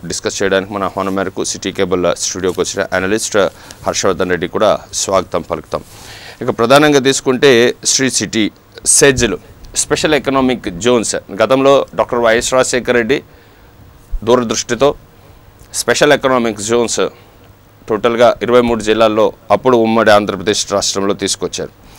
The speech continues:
So ఈ స్పెషల్ ఎకనామిక్స్ జోన్స్ వల్ల సక్సెస్ఫుల్గా మనకి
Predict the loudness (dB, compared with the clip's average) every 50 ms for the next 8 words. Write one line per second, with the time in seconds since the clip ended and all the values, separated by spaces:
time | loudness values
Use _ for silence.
0 | -20 -20 -20 -18 -8 -4 -2 -2 -2 -2 -6 -4 -4 -2 2 4 4 4 4 4
1 | 4 2 4 2 2 0 -2 -2 2 2 2 2 2 2 2 2 2 2 0 -2
2 | -4 -12 -20 -14 -8 -4 -4 -2 -2 -2 -4 -2 0 0 0 2 4 4 4 4
3 | 2 -2 -2 -2 -2 -2 -2 -4